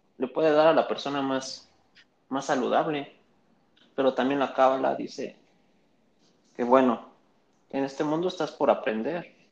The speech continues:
Es como una escuela. Tú vienes a aprender y el día de mañana que tú ya aprendas todo eso, pues ya no hay necesidad como de estar aquí. ¿Para qué?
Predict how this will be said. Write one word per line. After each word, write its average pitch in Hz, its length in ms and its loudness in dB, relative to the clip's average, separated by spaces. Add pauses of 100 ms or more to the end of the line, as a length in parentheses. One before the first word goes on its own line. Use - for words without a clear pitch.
(540)
Es - 100 -18
como 175 180 -6
una 170 100 -2
escuela. 165 520 -6 (1120)
Tú 135 80 -4
vienes 156 280 -6
a 143 40 -4
aprender 135 420 -4
y 127 60 -6
el 120 100 -4
día 147 100 0
de 156 100 -4
mañana 139 560 -2 (640)
que 131 100 -6
tú - 140 -8
ya 151 420 2 (360)
aprendas 170 640 4
todo 160 260 2
eso, 185 360 -4 (1700)
pues 131 160 0
ya 147 100 0
no 156 60 0
hay 160 80 -2
necesidad 135 540 2 (440)
como 123 300 0
de 120 100 -2 (240)
estar - 280 -6
aquí. - 280 -4
¿Para - 320 -2
qué? 220 280 -2